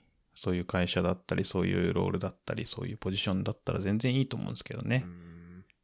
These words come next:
Speaker 1: うん。なんか、うちは集まることを結構良しとするというか、タイプの会社なので。
Speaker 2: うん、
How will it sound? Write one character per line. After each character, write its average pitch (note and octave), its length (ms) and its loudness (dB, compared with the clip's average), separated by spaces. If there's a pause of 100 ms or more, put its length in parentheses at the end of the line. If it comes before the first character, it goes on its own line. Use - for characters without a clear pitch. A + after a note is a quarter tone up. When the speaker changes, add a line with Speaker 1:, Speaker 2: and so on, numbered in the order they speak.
(120)
Speaker 1:
う G#2+ 40 0
ん。 F#2+ 360 0 (240)
な B2+ 100 0
ん - 20 -8
か、 - 240 -6 (100)
う C#3 80 -2
ち F3+ 160 0
は E3+ 260 4 (320)
集 E3 180 2
ま E3 180 10
る C3+ 240 10
こ G#2+ 120 6
と G2 200 8
を F2+ 40 8
結 G#2 200 6
構 F2 100 6
良 G#2 140 10
し - 100 2
と F2 100 2
す - 140 2
る - 120 -2
と - 120 -4
い - 60 0
う - 40 -4
か、 - 240 -10 (1400)
タ G#2+ 100 -6
イ F2+ 60 -4
プ - 100 4
の - 120 0
会 - 180 0
社 - 140 2
な - 100 0
の - 120 -4
で。 G3 200 -4 (100)
Speaker 2:
う G#2 80 -6
ん、 F2+ 200 -6